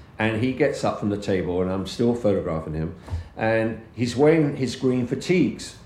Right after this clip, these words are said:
Um, and, and, and back in the late sixties, Yves Saint Laurent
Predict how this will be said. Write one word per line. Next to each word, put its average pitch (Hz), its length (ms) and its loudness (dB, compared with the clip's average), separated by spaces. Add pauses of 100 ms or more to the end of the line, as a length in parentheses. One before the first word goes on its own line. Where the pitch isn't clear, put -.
(580)
Um, 123 380 0
and, 120 280 0
and, 113 520 -2
and 110 440 -2 (400)
back 175 240 0
in 165 120 4
the 156 80 6
late 147 260 4
sixties, 92 560 -4
Yves 156 220 0
Saint 139 180 2
Laurent 95 340 0